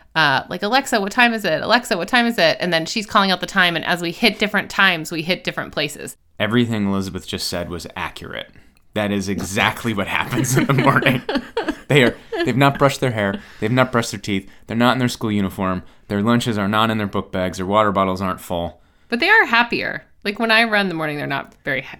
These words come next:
Speaker 1: particularly happy.
Speaker 2: So what's the purpose of childhood, then? I'll take being late to school once in a while if our
Speaker 1: No,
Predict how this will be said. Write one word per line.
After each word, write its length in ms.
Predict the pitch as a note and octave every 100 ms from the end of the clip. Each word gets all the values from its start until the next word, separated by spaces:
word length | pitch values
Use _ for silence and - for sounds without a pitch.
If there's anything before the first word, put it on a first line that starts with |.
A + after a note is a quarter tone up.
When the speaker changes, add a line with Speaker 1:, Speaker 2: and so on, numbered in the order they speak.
| -
Speaker 1:
particularly 560 | F3+ E3 D3 C3+ A#2
happy. 180 | - -
Speaker 2:
So 220 | - G3+
what's 260 | G3+ A3+ A#3
the 80 | A3+
purpose 420 | - G#3+ A#3+ G#3
of 80 | A#3+
childhood, 520 | G3+ A3 A3+ D3+ F#2+
then? 260 | F2 C2+ - _ _
I'll 240 | C3 E3 A3
take 380 | - F3 - -
being 200 | C#3+ B2+
late 220 | A#2 A#2
to 80 | G#2
school 280 | - A2
once 240 | G2+ G2+ -
in 60 |
a 60 | G2+
while 480 | F#2 F2+ F#2+ A2 -
if 260 | C#3 D3 -
our 160 | B2
Speaker 1:
No, 40 | B2+